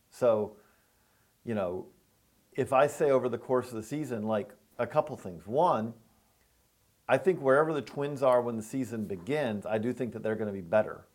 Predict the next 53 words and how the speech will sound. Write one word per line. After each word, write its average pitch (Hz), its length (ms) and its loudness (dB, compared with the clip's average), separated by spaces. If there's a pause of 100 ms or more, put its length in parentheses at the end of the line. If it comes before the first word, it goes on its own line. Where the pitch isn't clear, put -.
(140)
as 101 160 -8
the 90 60 -14
season 87 360 -12
goes 82 240 -10
on. 71 200 -16 (340)
Partly 175 280 2
because 107 460 0 (380)
I - 60 -16
think - 160 -8
they 143 60 -2
have 151 120 -2
a 127 40 -12
couple 127 260 -4
of 123 40 -2
guys. 110 300 0 (720)
It 220 80 -2
would 285 140 -4
not 196 220 -2
shock 156 380 -2
me. 101 200 -12 (100)
You 127 100 -6
know, 123 140 -4
Alex 254 340 2
Kirilloff's 165 400 2
not 156 260 0 (220)
that 120 320 6
far 113 260 2
away. 92 280 -4 (260)
Royce 185 280 4
Lewis 185 220 8
probably 147 420 2
another 131 280 2
year 127 160 2
away. 117 300 2
But 113 100 -4
if 113 120 -10
you 120 60 -8
told - 240 -8
me 156 160 -6 (360)
that 156 100 4
Alex 151 340 4
Kirilloff's 147 380 2
ready 135 220 2
to 131 100 -2
help 139 220 0
that 123 160 2
team 135 260 -4
come 127 220 -2
second 131 300 -2
half 120 160 -2
of - 40 -20
the - 60 -18
season, 160 400 -8